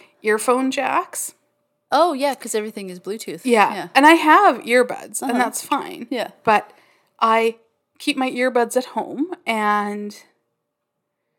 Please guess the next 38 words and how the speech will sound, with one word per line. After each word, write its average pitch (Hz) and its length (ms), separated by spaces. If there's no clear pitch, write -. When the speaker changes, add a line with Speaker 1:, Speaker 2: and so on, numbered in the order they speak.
Speaker 1:
they're 208 160
for 214 200
when 208 180
I'm, 208 200
like, 208 300
around 214 340
the 233 60
house 381 300
listening 202 420
to 208 100
stuff. - 360
And 254 140
then 262 760
while 247 300
I'm 247 340
sitting 247 580
at - 240
my 214 140
desk 247 320
at - 120
work 311 220
all 208 120
day, 190 220
I'm 202 80
Speaker 2:
Mm-hmm. 226 60
Speaker 1:
listening 214 360
to 208 80
stuff 196 280
on 175 140
my 165 120
phone, 170 280
Speaker 2:
Yeah. 226 160
Speaker 1:
podcasts - 200
or 208 40
music 202 380
or 240 40
Speaker 2:
Yeah. 240 60
Speaker 1:
whatever. 214 400